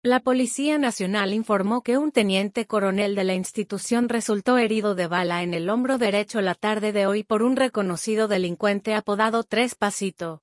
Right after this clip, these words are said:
quien resistió ser apresado en el municipio Esperanza,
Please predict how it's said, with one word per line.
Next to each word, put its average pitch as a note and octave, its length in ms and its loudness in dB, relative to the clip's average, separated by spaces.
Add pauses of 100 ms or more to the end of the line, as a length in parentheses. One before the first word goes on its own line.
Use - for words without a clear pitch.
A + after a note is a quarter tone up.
(140)
quien B3+ 240 0
resistió A#3+ 560 0
ser A3+ 240 0
apresado G#3 560 0
en G3 80 0
el F#3+ 100 0
municipio G3 680 -2
Esperanza, F3+ 760 -2